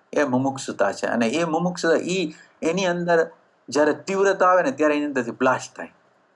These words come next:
અને એમાંથી જવાબ આવે, શૂન્યતામાંથી, એમ્પ્ટીનેસમાંથી.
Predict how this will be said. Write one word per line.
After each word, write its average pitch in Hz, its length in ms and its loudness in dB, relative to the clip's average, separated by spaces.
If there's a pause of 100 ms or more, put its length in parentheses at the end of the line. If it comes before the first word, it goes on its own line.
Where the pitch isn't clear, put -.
અને 113 120 -6
એમાંથી 131 300 -4
જવાબ 101 320 -2
આવે, 95 180 -8 (640)
શૂન્યતામાંથી, 127 840 -2
એમ્પ્ટીનેસમાંથી. 123 800 -2